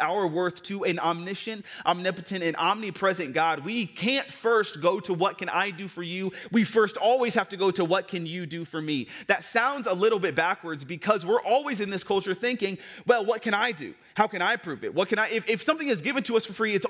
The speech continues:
almost looked down upon because we didn't work for it. We are looking and desperate to be impressive in this culture. We need it. We want it. We're craving to be impressive. We want to impress everybody. We want to show people what we look like. We want people to admire us.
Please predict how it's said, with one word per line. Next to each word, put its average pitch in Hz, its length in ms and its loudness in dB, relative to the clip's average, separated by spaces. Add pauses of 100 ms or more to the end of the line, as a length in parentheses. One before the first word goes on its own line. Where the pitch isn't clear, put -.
almost 277 380 2
looked 143 160 -6
down 202 200 2
upon 175 260 0
because 151 200 -4
we 156 80 0
didn't 139 180 0
work 226 240 2
for 92 220 -8
it. - 60 -14 (800)
We 262 160 4
are 254 100 6
looking 208 500 0
and 175 240 -2
desperate 220 520 0
to 165 80 -4
be 156 120 0
impressive 147 480 0
in 123 100 -8
this 117 120 -10
culture. 113 400 -4 (600)
We 185 160 2
need 196 240 2
it. 110 100 -2
We 165 120 2
want 156 280 2
it. 117 80 -6
We're 165 120 2
craving 175 720 -2 (220)
to 151 100 0
be 139 420 -2 (220)
impressive. - 840 -4 (540)
We 202 120 4
want 170 300 2
to 190 100 -2
impress 160 340 0
everybody. 120 440 0
We 170 160 -2
want 190 200 2
to 196 60 -4
show 147 240 2
people 127 280 -4
what 123 140 0
we 120 120 -6
look 101 180 -8
like. 90 180 -8
We 185 120 -2
want 165 300 2
people 147 240 -6
to 131 140 -6
admire 104 480 -6
us. - 240 -20